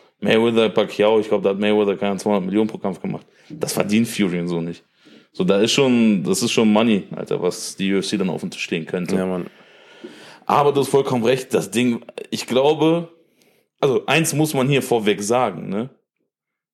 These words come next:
Speaker 1: Ngannou hat eine höhere Chance, Fury auszunocken im Boxen, als Fury,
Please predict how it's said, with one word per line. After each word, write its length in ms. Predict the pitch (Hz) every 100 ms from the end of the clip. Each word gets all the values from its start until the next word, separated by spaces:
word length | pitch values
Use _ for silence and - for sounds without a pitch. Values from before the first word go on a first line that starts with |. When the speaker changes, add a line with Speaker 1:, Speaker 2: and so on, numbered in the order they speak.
| _ _ _ _ _ _ 127
Speaker 1:
Ngannou 640 | 127 120 117 135 185 175
hat 160 | 120 117
eine 100 | 123
höhere 340 | 123 147 127
Chance, 460 | 127 135 127 123 -
Fury 440 | - 185 170 117
auszunocken 840 | 110 107 - 101 98 101 123 170 175 _
im 220 | - 113
Boxen, 640 | 113 147 - - 110 147 - _ _ _ -
als 340 | 127 127 127
Fury, 880 | - - 123 175 147 120 131 160 -